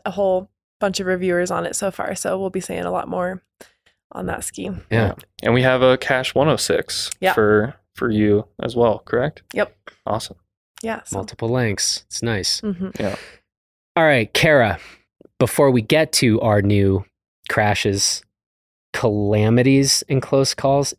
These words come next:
Speaker 2: that'll, that'll come at some
Speaker 1: <laughs>
Speaker 2: point,
Speaker 1: It's
Speaker 2: I
Speaker 1: gonna be
Speaker 2: hope.
Speaker 1: natural soon.
Speaker 2: Yes. <laughs> Give me a few episodes. Um, last thing from you. What should we
Speaker 1: Sure. It's quick, and I just find it interesting because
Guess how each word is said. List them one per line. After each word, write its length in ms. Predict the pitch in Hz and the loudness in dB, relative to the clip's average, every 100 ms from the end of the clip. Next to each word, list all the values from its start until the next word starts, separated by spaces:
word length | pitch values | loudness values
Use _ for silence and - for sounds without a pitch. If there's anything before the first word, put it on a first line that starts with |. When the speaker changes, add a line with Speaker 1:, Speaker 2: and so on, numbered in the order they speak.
| - | -2
Speaker 2:
that'll, 300 | 110 110 98 _ | 0 2 -2 _
that'll 200 | 110 104 | 0 0
come 340 | - 110 95 90 - - | 0 -2 0 -2 -2 0
at 80 | |
some 200 | - 104 | 2 2
Speaker 1:
<laughs> 0 | |
Speaker 2:
point, 160 | 101 98 | 2 2
Speaker 1:
It's 80 | 92 | 2
Speaker 2:
I 40 | |
Speaker 1:
gonna 120 | - | 2
be 80 | 214 | 2
Speaker 2:
hope. 60 | 202 | 2
Speaker 1:
natural 320 | 185 196 185 | 0 0 -4
soon. 260 | 190 185 202 | -2 -6 0
Speaker 2:
Yes. 360 | 127 104 - 123 - - 113 | 2 4 4 2 0 -4 -6
<laughs> 380 | 120 - 131 120 | -8 -10 -8 -2
Give 140 | 117 110 | 2 4
me 100 | 104 | 4
a 40 | |
few 160 | - 101 | 4 2
episodes. 380 | - 117 101 - - | 2 0 -2 -2 0
Um, 240 | 127 123 | 0 2
last 300 | 147 156 - | 2 4 2
thing 160 | 147 139 | 2 4
from 200 | 131 123 | 4 4
you. 220 | 95 87 - | 2 0 -2
What 120 | 113 | -2
should 120 | - | 2
we 300 | 117 110 104 - | 2 2 0 0
Speaker 1:
Sure. 220 | 233 175 - | 0 2 2
It's 180 | 247 - | 0 2
quick, 380 | 233 233 - - | 2 2 -2 -2
and 140 | 226 | 2
I 80 | 220 | 2
just 160 | 220 - | 2 0
find 180 | 214 208 | 0 0
it 60 | |
interesting 400 | 196 214 - 233 | -2 -2 -2 -2
because 420 | 220 - 196 190 | -2 0 2 2